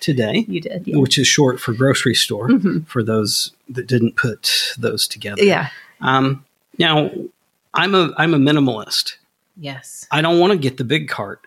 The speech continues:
Speaker 1: unless I'm getting a big amount of groceries.
Speaker 2: Mm-hmm.
Speaker 1: I don't want the small cart if I can get away with the hand basket.
Speaker 2: Oh.
Speaker 1: So today I was getting a very small select number of items, all of which would fit in a handheld basket.
Speaker 2: Yeah.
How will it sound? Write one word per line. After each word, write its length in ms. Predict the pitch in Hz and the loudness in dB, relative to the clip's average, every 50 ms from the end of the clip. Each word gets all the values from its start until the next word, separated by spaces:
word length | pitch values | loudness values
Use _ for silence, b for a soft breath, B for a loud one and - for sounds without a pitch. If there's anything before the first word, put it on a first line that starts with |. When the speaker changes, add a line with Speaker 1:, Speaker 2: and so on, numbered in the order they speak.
| - - | -8 -4
Speaker 1:
unless 340 | 139 135 131 127 - - | -2 -2 -2 -2 -2 0
I'm 140 | - - 123 | 0 0 0
getting 240 | 123 127 - - 123 | -2 -4 -4 -4 -8
a 60 | 113 | -10
big 220 | 110 113 131 123 123 | -6 -6 -6 -4 -2
amount 280 | 120 120 117 113 113 | -2 -2 -2 -4 -4
of 80 | 117 113 | -6 -6
groceries. 560 | 127 127 127 123 - - - - 175 185 147 | -4 -4 -4 -6 -6 -10 -12 -12 -10 -10 -10
Speaker 2:
Mm-hmm. 120 | 147 143 151 | -10 -4 -2
Speaker 1:
I 100 | - 208 | -2 0
don't 180 | 240 214 - - | 0 -2 -2 0
want 200 | 165 165 165 160 | 0 0 0 0
the 80 | 170 151 | -2 -2
small 300 | - 202 196 226 277 277 | 0 2 4 4 2 2
cart 460 | - - 131 104 - - _ - - B B B B B B B B - | 0 -4 -8 -8 -8 -12 _ -20 -20 B B B B B B B B 0
if 460 | - 214 180 127 113 - - - - _ _ _ _ _ | 0 2 2 2 -2 -6 -8 -12 -14 _ _ _ _ _
I 100 | - 135 | -6 -2
can 120 | 135 139 131 | 0 0 0
get 120 | 135 127 | 2 2
away 180 | 127 131 131 123 | 2 2 2 0
with 160 | 113 - - | 0 -4 -8
the 80 | - | -8
hand 280 | - - 175 165 156 113 | -2 0 0 0 0 -2
basket. 460 | - 110 - - - - - - _ - - | -2 -6 -6 -6 -10 -10 -12 -14 _ -4 -2
Speaker 2:
Oh. 520 | 175 180 262 427 - 185 143 - - 175 160 - _ | 0 2 4 4 4 2 2 0 -4 -8 -10 -12 _
Speaker 1:
So 160 | - - 160 | -4 -4 -2
today 340 | 151 - 151 139 170 185 170 | -2 0 0 0 2 2 2
I 100 | 147 147 | 2 2
was 180 | 147 131 113 139 | 2 2 2 0
getting 400 | 151 147 156 143 123 117 - - _ _ _ _ _ _ _ _ _ _ - | 0 -2 0 0 -2 -2 -4 -6 _ _ _ _ _ _ _ _ _ _ -12
a 60 | 160 - _ - | -12 -10 _ -2
very 280 | 185 180 185 196 185 | 0 2 4 4 4
small 300 | - - - 156 151 147 | 2 2 2 2 2 2
select 440 | 131 - - 139 131 123 - - - | 0 0 0 0 0 -2 -2 0 0
number 280 | 135 120 110 110 110 107 | 2 2 2 2 0 0
of 80 | 104 | 0
items, 360 | 95 98 113 110 120 139 135 - | -2 -6 -4 -2 -2 -2 0 2
all 200 | - 175 202 208 | 2 2 2 2
of 100 | 160 170 | 2 2
which 240 | 160 139 - - | 0 0 0 -2
would 120 | - 117 - | -4 -4 -6
fit 200 | - - 120 110 | -2 -4 -4 -2
in 140 | 113 117 117 | -2 -4 -4
a 120 | 113 107 | -4 -4
handheld 960 | 98 - - 120 110 113 107 - - - _ _ - - - 113 107 107 113 101 | -6 -4 -4 -2 -2 -4 -4 -6 -10 -16 _ _ -18 -12 -10 -10 -8 -8 -8 -4
basket. 520 | 110 101 98 92 - - - - - - | -4 -4 -2 -2 -4 -4 -4 -6 -6 -4
Speaker 2:
Yeah. 160 | - 175 147 | -4 -6 -6